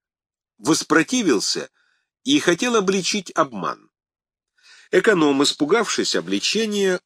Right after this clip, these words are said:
умолил архимандрита не начинать дело. Вслед за тем эконом, через своих благоприятелей, сам оставшись в стороне, оклеветал Дионисия разными способами и, между прочим, бросил на него подозрение, будто бы Дионисий стал помышлять о патриаршестве.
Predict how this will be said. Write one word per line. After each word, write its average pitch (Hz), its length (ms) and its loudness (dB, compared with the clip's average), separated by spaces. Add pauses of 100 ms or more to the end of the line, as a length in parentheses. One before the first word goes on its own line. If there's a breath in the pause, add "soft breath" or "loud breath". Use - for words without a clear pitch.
(100)
умолил 185 460 2
архимандрита 135 840 0
не 160 140 2
начинать 123 560 -2
дело. 69 320 -12 (580 loud breath)
Вслед 226 300 -2
за 151 160 2
тем 131 240 2
эконом, 127 420 2
через 120 300 0
своих 147 480 0
благоприятелей, 92 1000 -2
сам 160 280 0
оставшись 78 520 -6
в - 60 -6
стороне, 80 560 -2 (580 loud breath)
оклеветал 175 680 4
Дионисия 147 720 2
разными 170 420 0
способами 80 840 -2
и, 85 40 -8
между 123 300 0
прочим, 135 540 -2
бросил 156 440 0
на 123 60 0
него 123 240 2
подозрение, 107 680 0
будто 98 360 -2
бы 107 120 2
Дионисий 110 600 0
стал 170 240 -2
помышлять 139 580 0
о 196 100 -2
патриаршестве. - 960 -2